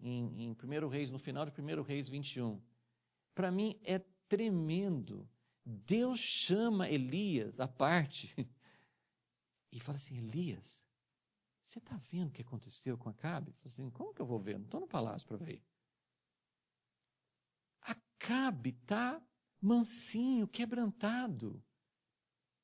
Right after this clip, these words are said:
Alguma coisa aconteceu. Gente, se tem alguma passagem na Bíblia que possa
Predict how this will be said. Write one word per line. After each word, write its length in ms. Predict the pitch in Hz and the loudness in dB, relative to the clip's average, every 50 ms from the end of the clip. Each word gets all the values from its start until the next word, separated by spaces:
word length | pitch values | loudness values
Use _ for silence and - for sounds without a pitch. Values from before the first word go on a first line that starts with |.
| _ _ _ _ _ _ _ _ - | _ _ _ _ _ _ _ _ -2
Alguma 400 | - 254 240 214 262 254 285 269 | 0 0 4 4 6 6 6 4
coisa 400 | - - - 247 262 277 254 262 | 2 -2 0 2 2 4 4 2
aconteceu. 1080 | 262 - 262 247 - 254 233 - - - - - 220 247 262 247 202 135 101 101 - - _ _ _ _ _ _ _ _ _ _ _ _ _ _ _ _ _ _ _ _ | 0 0 0 0 0 0 0 0 0 0 2 2 4 4 4 4 4 2 0 -4 -10 -14 _ _ _ _ _ _ _ _ _ _ _ _ _ _ _ _ _ _ _ _
Gente, 320 | - 135 135 247 269 247 - | -4 0 4 4 4 4 4
se 180 | - - 247 | 2 2 0
tem 280 | 202 - - 262 277 277 | 0 2 2 2 4 4
alguma 580 | 277 254 214 165 160 220 285 302 302 294 277 240 - - _ | 4 2 2 0 2 2 4 6 6 4 4 4 0 -4 _
passagem 760 | - 233 214 - - - - - 220 233 262 277 254 202 202 | 2 2 2 2 2 2 4 4 6 6 6 4 4 4 4
na 120 | 196 196 185 | 4 4 2
Bíblia 520 | 151 135 127 131 208 254 262 220 180 180 | 2 0 0 2 4 4 4 6 4 2
que 120 | - - 185 | 2 0 -4
possa 640 | - - - 233 240 254 247 247 - 220 208 185 | -4 -2 0 2 2 2 0 2 2 2 2 2